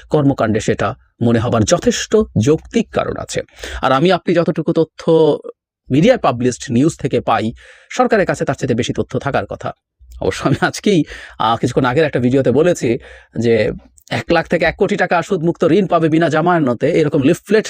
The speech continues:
দেয়া, এরকম জনসংযোগ করার কোনো তথ্য সরকার আদৌ পায়নি। এটাও আমার কাছে খুব অবিশ্বাস্য লেগেছে। যাই হোক, সরকার আরও বেশি তথ্য জানার কথা এবং সরকার নিশ্চয়ই এই দুটো দিক ওজন করেই তাকে গ্রেফতারের সিদ্ধান্ত নিয়েছে।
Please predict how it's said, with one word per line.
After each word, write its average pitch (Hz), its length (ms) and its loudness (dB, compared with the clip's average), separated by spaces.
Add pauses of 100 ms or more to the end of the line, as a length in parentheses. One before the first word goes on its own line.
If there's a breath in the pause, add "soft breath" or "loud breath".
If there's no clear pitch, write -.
(160)
দেয়া, 120 460 2
এরকম 147 640 0 (280)
জনসংযোগ 214 540 2
করার 113 440 -2
কোনো 135 140 -2
তথ্য 143 340 -2
সরকার 117 380 -2
আদৌ 120 440 2 (500 loud breath)
পায়নি। 127 340 0
এটাও 165 160 0
আমার 151 140 -2
কাছে 127 160 -4
খুব 110 140 0
অবিশ্বাস্য 120 480 -2
লেগেছে। 101 360 -6
যাই 202 160 4
হোক, 262 260 0
সরকার 160 320 -2
আরও 135 160 2
বেশি 127 200 0
তথ্য - 220 -2
জানার 135 260 0
কথা 208 280 -2 (480 loud breath)
এবং 139 160 4
সরকার 160 240 0
নিশ্চয়ই 208 360 0
এই 113 140 0
দুটো 131 200 0
দিক 123 200 -2
ওজন 156 240 2
করেই 117 220 2
তাকে 147 260 0 (120)
গ্রেফতারের 101 400 0
সিদ্ধান্ত 110 400 -4
নিয়েছে। - 420 -6